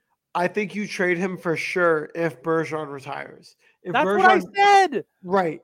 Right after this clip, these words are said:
Speaker 1: If Bergeron doesn't retire, I think you keep him. But if Bergeron retires, g-, get what you can. Get what you can.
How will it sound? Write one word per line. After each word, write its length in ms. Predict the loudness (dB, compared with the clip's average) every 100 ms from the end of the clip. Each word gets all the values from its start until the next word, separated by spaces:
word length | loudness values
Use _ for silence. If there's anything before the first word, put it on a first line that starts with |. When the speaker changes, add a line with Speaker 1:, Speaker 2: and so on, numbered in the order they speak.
| -4
Speaker 1:
If 180 | -4 2
Bergeron 440 | 4 6 4 2
doesn't 300 | 2 2 2
retire, 480 | -2 0 0 0 0
I 80 | -2
think 240 | -6 -12
you 80 | -18
keep 260 | -12 -10 -10
him. 240 | -12 -16 _ _ _ _
But 100 | -2 0
if 60 | 2
Bergeron 400 | 2 4 4 2
retires, 760 | 0 0 2 2 -2 -4 -16 _ _ _ _ -20
g-, 140 | -20 -20 -18 -4
get 180 | -2 0
what 120 | -4
you 120 | -6
can. 320 | -8 -10 -10 -16 _ _
Get 120 | -8 -6
what 120 | -6
you 100 | -10
can. 260 | -14 -16